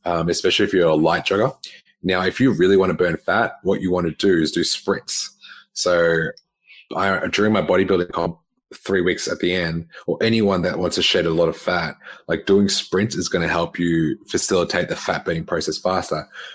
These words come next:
because you go, <laughs> hi, Pat's grandma. Yeah, she likes to walk up and down.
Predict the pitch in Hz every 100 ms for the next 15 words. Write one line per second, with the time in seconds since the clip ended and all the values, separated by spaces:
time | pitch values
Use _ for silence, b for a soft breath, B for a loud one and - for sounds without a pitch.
0 | B - 98 82 92 95 95 90 87 87
1 | - - - 98 90 - B B _ 80
2 | 80 85 - 80 78 76 - B B _
3 | 82 82 - 92 87 - 87 - 82 78
4 | 95 - 82 82